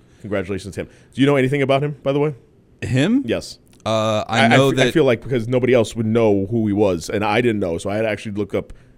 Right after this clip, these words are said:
Speaker 1: who he was and get some, some,
Speaker 2: Okay.
Speaker 1: some information
Speaker 2: I'll,
Speaker 1: on him.
Speaker 2: I'll give you a little backstory of what I know about him.
Speaker 1: Yes.
Speaker 2: I know that he flew down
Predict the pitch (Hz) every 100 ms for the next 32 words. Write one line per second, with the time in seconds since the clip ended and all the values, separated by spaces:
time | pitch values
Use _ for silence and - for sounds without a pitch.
0 | - 131 110 101 110 90 82 - - -
1 | 101 90 90 82 - - 98 95 85 120
2 | 107 104 78 113 104 - 110 107 131 90
3 | 92 131 151 156 139 123 98 107 98 -
4 | 92 87 85 98 90 107 101 98 90 82
5 | 80 53 - 92 - - - - - 117
6 | 135 147 135 131 127 - 101 95 107 101
7 | 95 92 - - - - - _ - 101
8 | 107 107 104 95 - - - 110 117 139
9 | 127 117 110 110 117 170